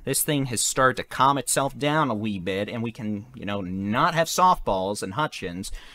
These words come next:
But again, this thing's still probably dropping golf ball size hail. At least.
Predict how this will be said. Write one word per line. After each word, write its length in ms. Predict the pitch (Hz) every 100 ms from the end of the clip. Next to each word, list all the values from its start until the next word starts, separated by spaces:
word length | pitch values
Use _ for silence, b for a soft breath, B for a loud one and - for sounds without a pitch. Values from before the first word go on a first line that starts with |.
| B
But 80 | 117
again, 240 | 120 147 113
this 180 | 139
thing's 220 | - 135 -
still 180 | 151
probably 440 | 135 151 147 156 120
dropping 400 | 131 139 147 110
golf 280 | 120 139 -
ball 220 | 135 127
size 400 | - 135 127 120
hail. 400 | 139 127 90 - - - _ _ _ _ _ _ _ _ _ _ _ _ _ _ _ _ _ _ _ _ _ _ _ _ _ _ b b b b b b
At 220 | - 107 113
least. 640 | 131 117 78 - -